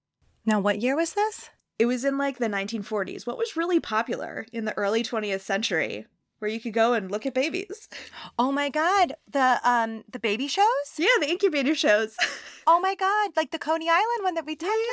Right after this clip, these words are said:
Speaker 2: yeah.
Speaker 1: about.
Speaker 2: So, like, they knew that people loved, like, loved going to see babies. So why don't we put one of those in every single hospital?
Speaker 1: Oh, that makes
Speaker 2: But where,
Speaker 1: sense.
Speaker 2: like, you can just see good, happy, healthy babies, and it'll just make people feel good. And there wasn't any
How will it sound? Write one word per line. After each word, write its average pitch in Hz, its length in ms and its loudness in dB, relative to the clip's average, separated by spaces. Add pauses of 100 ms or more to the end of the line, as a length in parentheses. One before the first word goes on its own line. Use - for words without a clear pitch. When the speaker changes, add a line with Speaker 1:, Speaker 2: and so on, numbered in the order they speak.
Speaker 2:
yeah. 269 480 2
Speaker 1:
about. 226 100 2
Speaker 2:
So, 320 100 4
like, 311 360 0
they 262 160 2
knew 294 320 -2
that 214 160 -4
people 247 440 -6
loved, 185 520 0
like, 180 200 -12
loved 208 380 0
going 226 200 0
to 208 40 -8
see 202 200 -10
babies. 220 520 -6 (300)
So - 160 -2
why 269 160 2
don't 453 100 -12
we 302 80 -12
put - 320 -10
one 254 120 -2
of 180 100 -8
those 180 260 -4
in 220 240 -6
every 254 360 -4
single 262 340 -4
hospital? - 760 -6
Speaker 1:
Oh, 175 100 0
that 156 160 0
makes 160 300 -6
Speaker 2:
But 269 180 4
where, 269 220 2
Speaker 1:
sense. 277 100 2
Speaker 2:
like, 262 420 -2 (260)
you 254 120 -2
can 285 160 0
just 269 280 0
see 277 420 -6
good, 214 300 0
happy, 226 500 -2
healthy 190 360 -4
babies, 240 680 -4 (460)
and 226 100 0
it'll 254 160 2
just 302 200 -4
make 254 160 0
people 349 180 -6
feel 349 260 -4
good. 170 280 -2 (300)
And 247 140 4
there 269 80 4
wasn't 285 400 0
any 240 480 -2